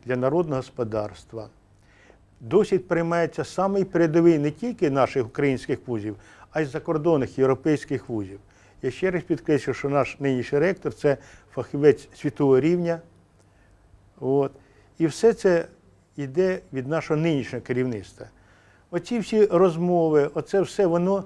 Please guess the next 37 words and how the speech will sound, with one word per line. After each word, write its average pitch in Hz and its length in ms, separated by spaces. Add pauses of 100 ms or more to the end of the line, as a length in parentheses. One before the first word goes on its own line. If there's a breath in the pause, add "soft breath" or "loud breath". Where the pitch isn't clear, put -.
(280 loud breath)
тільки 175 220
заважає 160 640
нам 147 220
працювати. 131 580 (500 soft breath)
Я 180 140
вам 226 140
скажу 180 360
таку 180 300
річ: 139 220
оце, 180 360
якщо 160 320
взяти 165 280
по 165 80
великому 160 320
рахунку, 165 560 (800 loud breath)
е, - 140 (340)
студ-, 147 340
хто 208 200
такий 175 280
студент? 123 520
Той 202 100
студент, 185 380
який 180 200
був 175 180
двадцять 185 420
років, 120 340 (140)
і 151 60
який 156 260
зараз, 175 380
це 151 100
зовсім 180 400
інші 175 240
люди, 107 340
ментально, 147 720 (540 loud breath)
е, 120 180 (340)
значить, 151 480
е, 135 240